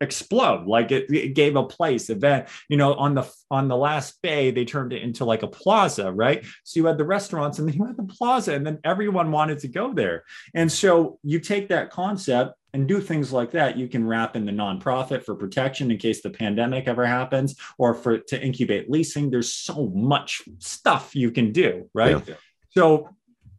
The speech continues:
Speaker 1: I kind of went on this route where we're gonna take this, this vision, and I've gotten several people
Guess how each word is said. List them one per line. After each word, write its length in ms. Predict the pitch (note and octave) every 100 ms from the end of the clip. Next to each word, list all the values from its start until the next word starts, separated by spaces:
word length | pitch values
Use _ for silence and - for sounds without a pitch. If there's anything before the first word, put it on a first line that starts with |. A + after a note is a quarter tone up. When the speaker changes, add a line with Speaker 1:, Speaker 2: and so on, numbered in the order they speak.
| _ _ _ - -
Speaker 1:
I 180 | C#3 D#3+
kind 260 | F#3 D#3
of 180 | C#3+ D3
went 180 | C3+ C3+
on 140 | B2+
this 200 | A2+ -
route 180 | B2+ A#2+
where 140 | A2
we're 200 | G#2 A2+
gonna 140 | C3 B2
take 320 | B2+ B2 A#2+
this, 360 | A#2 G2 - -
this 320 | A2+ - -
vision, 540 | G#2 G2+ D#3 D3 A2 G#2+
and 100 | A2
I've 180 | A2+ A2
gotten 260 | A#2+ A2
several 280 | - B2 G#2
people 360 | G2 A2 G2